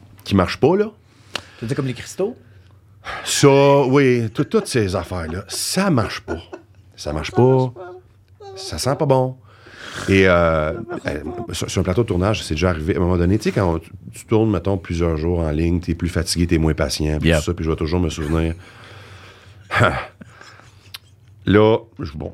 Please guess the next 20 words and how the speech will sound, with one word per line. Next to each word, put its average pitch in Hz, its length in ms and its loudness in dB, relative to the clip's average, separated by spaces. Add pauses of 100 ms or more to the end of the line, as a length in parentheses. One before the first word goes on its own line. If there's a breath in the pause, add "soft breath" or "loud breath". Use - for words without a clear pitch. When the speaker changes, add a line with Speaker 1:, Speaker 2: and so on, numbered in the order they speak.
Speaker 1:
je 85 60 -6
nommerai 87 220 0
pas 90 120 -2
où, 156 160 2
parce 90 160 -10
que 95 60 -2
c'est - 80 -8
pas 98 80 -2
important, 95 260 -4
Speaker 2:
Oui. 185 60 4
Speaker 1:
mais, 120 220 4
euh, 104 300 2
Speaker 2:
Oui. 165 120 -8 (320)
Speaker 1:
là, 156 160 0
ça - 180 -6
sent 156 300 -6
le, 107 100 -6
tu - 1040 -14
sais, - 60 -8
c'est, 113 140 -2